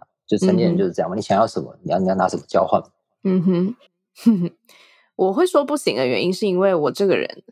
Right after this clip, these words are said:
Speaker 2: 我非常的需要从身体的接触中来获得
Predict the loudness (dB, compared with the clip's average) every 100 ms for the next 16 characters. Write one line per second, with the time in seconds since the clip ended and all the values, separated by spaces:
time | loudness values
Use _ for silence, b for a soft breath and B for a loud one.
0 | -4 -2 0 0 0 0 -2 -2 -2 -4
1 | -2 2 2 0 -4 -4 -4 0 0 0
2 | -4 -4 0 0 0 0 0 -4 0 -2
3 | 0 -2 -4 _ _ _ -4 -2 0 2
4 | 0 2 0 2 0